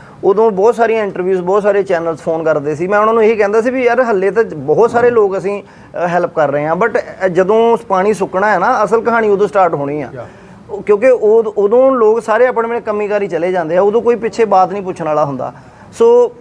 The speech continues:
Speaker 1: ਅਮ, ਉਦੋਂ ਜ਼ਿਆਦਾ ਹੁਣ ਜਿਵੇਂ ਇਹ ਜਿਹੜਾ ਟਾਈਮ ਚੱਲ ਰਿਹਾ, ਇਸ ਟਾਈਮ ਦੇ ਵਿੱਚ ਸਾਨੂੰ ਹਮਲਾ ਮਾਰਨਾ ਚਾਹੀਦਾ ਸਾਰੀਆਂ ਸੰਸਥਾਵਾਂ ਨੂੰ, ਸਰਕਾਰ ਨੂੰ। ਅਸੀਂ ਹਮੇਸ਼ਾ ਹੀ ਜਿੰਨੇ ਵੀ ਕਲਾਕਾਰ ਕਮਿਊਨਿਟੀ ਹੈ ਸਾਡੀ, ਅਸੀਂ already, ਅ, ਅ, ਹਰੇਕ ਜਗ੍ਹਾ ਪਹੁੰਚਣ ਦੀ ਕੋਸ਼ਿਸ਼ ਕਰੀਦਾ ਜਿੱਥੇ ਸਾਡੀ ਸੇਵਾ ਦੀ ਲੋੜ ਹੈ।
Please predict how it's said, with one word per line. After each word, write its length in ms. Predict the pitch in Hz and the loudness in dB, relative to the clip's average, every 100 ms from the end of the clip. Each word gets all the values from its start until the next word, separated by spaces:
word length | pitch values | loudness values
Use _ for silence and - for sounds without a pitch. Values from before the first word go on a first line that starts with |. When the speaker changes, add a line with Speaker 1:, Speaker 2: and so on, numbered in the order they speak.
| 196 | -16
Speaker 1:
ਅਮ, 140 | 190 180 - - | -14 -14 -16 -4
ਉਦੋਂ 260 | 202 214 254 | 0 2 2
ਜ਼ਿਆਦਾ 280 | 220 190 190 | 4 4 2
ਹੁਣ 160 | 196 | 0
ਜਿਵੇਂ 220 | 175 190 214 | -2 -4 -4
ਇਹ 280 | 165 190 | -2 -2
ਜਿਹੜਾ 220 | 214 220 226 | 0 -2 -2
ਟਾਈਮ 240 | 190 180 | -4 -6
ਚੱਲ 220 | 165 143 | -6 -4
ਰਿਹਾ, 160 | 143 202 | -2 0
ਇਸ 140 | 233 | 0
ਟਾਈਮ 240 | 180 185 185 | -2 -4 -2
ਦੇ 80 | |
ਵਿੱਚ 180 | 180 170 | -4 -6
ਸਾਨੂੰ 540 | 180 165 165 185 214 180 - 156 - 135 | -6 -4 -2 -2 -2 -4 -14 -18 -12 -4
ਹਮਲਾ 200 | 147 202 | 0 2
ਮਾਰਨਾ 320 | 220 196 160 156 | 2 2 0 -2
ਚਾਹੀਦਾ 280 | 151 170 | -4 -4
ਸਾਰੀਆਂ 320 | 208 185 196 202 | 0 0 0 -2
ਸੰਸਥਾਵਾਂ 600 | 170 151 - 127 143 165 | -6 -8 -8 -6 -4 -4
ਨੂੰ, 160 | - - - - | -6 -10 -20 -6
ਸਰਕਾਰ 520 | 165 147 156 151 151 | -4 0 4 4 2
ਨੂੰ। 180 | 202 220 | -2 -4
ਅਸੀਂ 200 | 208 208 | -4 -6
ਹਮੇਸ਼ਾ 380 | 175 185 151 180 | -6 -6 -6 -6
ਹੀ 60 | |
ਜਿੰਨੇ 200 | 175 170 | -6 -6
ਵੀ 100 | 190 | -6
ਕਲਾਕਾਰ 460 | - 165 160 156 156 | -2 0 0 0 -4
ਕਮਿਊਨਿਟੀ 460 | 151 151 160 165 | -4 -4 -2 0
ਹੈ 60 | 180 | 0
ਸਾਡੀ, 360 | 143 139 170 226 - - - - | 0 -2 -4 -6 -14 -20 -6 -2
ਅਸੀਂ 160 | 175 220 | 2 2
already, 320 | 190 208 220 | 4 2 0
ਅ, 540 | 233 196 127 170 170 | -4 -6 -4 0 0
ਅ, 1000 | 160 - 139 135 - 143 135 117 135 131 | 0 -10 -20 -20 -14 -6 -6 -6 -8 0
ਹਰੇਕ 160 | 151 202 | 0 2
ਜਗ੍ਹਾ 220 | 208 190 | 2 0
ਪਹੁੰਚਣ 320 | 170 160 165 | 0 -4 -2
ਦੀ 100 | 190 | -4
ਕੋਸ਼ਿਸ਼ 340 | 170 156 156 151 | -4 -4 -6 -6
ਕਰੀਦਾ 320 | 147 147 226 | -6 -4 -4
ਜਿੱਥੇ 400 | 196 180 196 185 - - - | -4 0 0 0 -8 -20 -10
ਸਾਡੀ 200 | - 156 | -4 -4
ਸੇਵਾ 240 | 147 156 151 | -2 0 0
ਦੀ 100 | 151 | -2
ਲੋੜ 260 | 147 123 | -2 -4
ਹੈ। 100 | 117 | -6